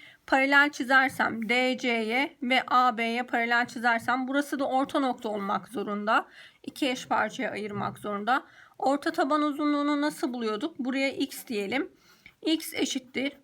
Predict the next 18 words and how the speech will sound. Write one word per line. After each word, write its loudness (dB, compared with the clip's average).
alt 2
taban 0
artı -2
üst -6
taban 2
bölü -4
iki -4
idi. -2
On 2
sekiz -4
bölü -2
ikiden 2
dokuz -2
oldu. -2
Burası 0
dokuz. -8
Şimdi -2
arkadaşlar, 2